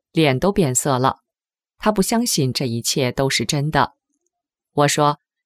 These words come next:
就是因为你太善良了，大法师父为了救你，安排了你来找我，清除你思想里对大法的误解，在大难中才能得到救度。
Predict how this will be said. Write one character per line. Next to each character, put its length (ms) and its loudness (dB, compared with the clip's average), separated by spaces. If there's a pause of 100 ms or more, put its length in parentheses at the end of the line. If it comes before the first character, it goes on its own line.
就 160 4
是 140 2
因 120 2
为 140 2
你 140 -2
太 180 -4
善 240 0
良 220 -2
了， 220 0 (400)
大 120 4
法 180 2
师 220 0
父 160 -2
为 140 2
了 100 2
救 280 2
你， 340 -2
安 180 -2
排 180 -6
了 120 -2
你 160 -2
来 120 -4
找 260 0
我， 280 2 (380)
清 200 0
除 200 -2
你 120 0
思 200 -2
想 260 -2
里 160 0
对 160 0
大 180 0
法 200 -2
的 120 -4
误 140 -2
解， 380 -2 (520)
在 160 2
大 140 2
难 220 2
中 320 2
才 180 -6
能 160 -4
得 140 -4
到 160 -2
救 260 0
度。 320 0